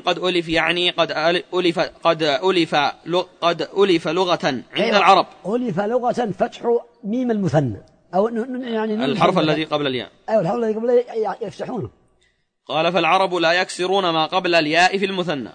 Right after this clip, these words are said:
Speaker 2: صح. يقول
Speaker 1: بل يفتحونها".
Speaker 2: رج-، رجلي، مسلمي.
Speaker 1: نعم.
Speaker 2: ها؟ نعم، ها.
Speaker 1: كقوله: "مررت بالرجلين"، "وأكرمت الرجلين"، لأن ياء المثنى لا بد أن يكون ما قبلها مفتوحاً احترازاً من ياء الجمع.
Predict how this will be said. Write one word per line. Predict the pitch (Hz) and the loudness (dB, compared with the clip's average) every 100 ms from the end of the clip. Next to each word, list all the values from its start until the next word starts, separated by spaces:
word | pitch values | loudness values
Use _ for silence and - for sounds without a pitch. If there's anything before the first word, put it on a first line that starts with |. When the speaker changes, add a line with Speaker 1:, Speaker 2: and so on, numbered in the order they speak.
| - | -14
Speaker 2:
صح. | 180 - - | -14 -14 -16
يقول | 113 147 | -10 -2
Speaker 1:
بل | 175 | 2
يفتحونها". | 214 202 185 190 165 143 196 | 4 4 2 2 2 2 2
Speaker 2:
رج-، | 196 | 2
رجلي، | 190 190 214 226 156 - _ _ _ _ _ _ _ _ _ _ _ | 2 2 2 2 -2 -8 _ _ _ _ _ _ _ _ _ _ _
مسلمي. | 180 190 196 208 202 226 196 139 - _ _ _ _ | -4 0 2 4 4 4 2 -4 -12 _ _ _ _
Speaker 1:
نعم. | 113 190 | 0 2
Speaker 2:
ها؟ | 254 233 _ _ _ _ _ | 2 0 _ _ _ _ _
نعم، | - 220 165 | -6 -4 0
ها. | 208 - - - _ | -2 -4 -10 -20 _
Speaker 1:
كقوله: | - 151 196 190 180 175 | -4 2 4 4 2 2
"مررت | 170 160 175 175 | 2 2 0 0
بالرجلين"، | 170 165 156 156 156 175 147 - | -2 -2 0 0 2 2 0 -6
"وأكرمت | 120 123 139 170 190 170 | -8 -8 -4 -2 -2 -4
الرجلين"، | 156 151 151 156 175 131 - _ _ _ - | -4 -4 -2 0 0 -4 -12 _ _ _ -8
لأن | 147 202 208 | -4 -2 2
ياء | 202 196 190 | 4 6 4
المثنى | 185 180 190 185 180 | 2 -2 -2 0 2
لا | 180 | 2
بد | 180 165 | 0 0
أن | 175 180 | 0 0
يكون | 175 165 165 165 | -2 -2 -4 -2
ما | 170 | -2
قبلها | 165 170 170 170 170 | -2 -2 0 0 0
مفتوحاً | 156 - 170 160 160 | -2 -4 -2 -2 -6
احترازاً | - 147 156 170 170 | -4 0 2 4 2
من | 156 151 | -2 -2
ياء | 147 156 160 | 0 2 2
الجمع. | 151 160 185 | 0 0 -2